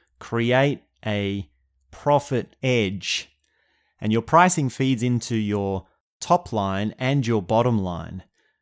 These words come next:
because you need to be able to produce the product or service and cover your costs and have bottom line left over.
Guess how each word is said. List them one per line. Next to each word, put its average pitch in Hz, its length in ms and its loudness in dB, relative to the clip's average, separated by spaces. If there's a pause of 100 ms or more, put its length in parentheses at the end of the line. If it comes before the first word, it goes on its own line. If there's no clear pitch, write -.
(320)
because 110 500 -2
you 120 140 -4
need 147 180 -2
to - 80 -4
be 131 140 0
able 117 280 2
to 110 360 0
produce 123 1000 0 (260)
the 113 240 -2
product 110 540 -2
or 101 120 -2
service 107 720 -2 (440)
and 110 300 0
cover 151 340 2
your 107 220 0
costs - 720 -6
and 127 300 -2
have 107 340 -4
bottom 107 260 2
line 101 340 -2
left 95 260 -6
over. 95 440 -4